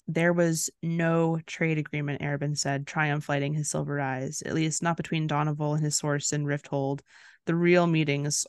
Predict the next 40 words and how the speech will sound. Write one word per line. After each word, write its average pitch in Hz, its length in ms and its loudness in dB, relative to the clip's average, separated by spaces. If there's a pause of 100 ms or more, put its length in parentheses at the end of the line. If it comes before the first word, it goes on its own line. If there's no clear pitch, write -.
are 147 440 2
about 151 280 4
the 156 80 -2
slave 156 360 0
trade 147 280 -2
negotiations 143 720 -2
have 143 180 0
been 139 360 -2
going 147 380 0
on 139 380 -2 (100)
in 143 160 -4
the 143 80 -2
Glass 139 340 0
Castle 143 520 -2
between 151 280 -2
the 147 80 0
king 147 260 -2
and 143 140 -2
Leyfair. 139 460 -6 (680)
It 165 140 4
was 165 160 4
a 165 40 2
key - 320 2
point 208 420 2
of 170 100 -4
persuasion 156 560 2
in 156 160 -2
convincing 160 480 2
him 156 240 0
to 151 120 -2
let 147 240 0
them 143 220 0
build 139 300 0
their 139 180 -2
road." - 380 -4 (560)
She - 180 -2
kept 165 180 0
her 196 100 6
face 202 260 4
blank, 143 500 -2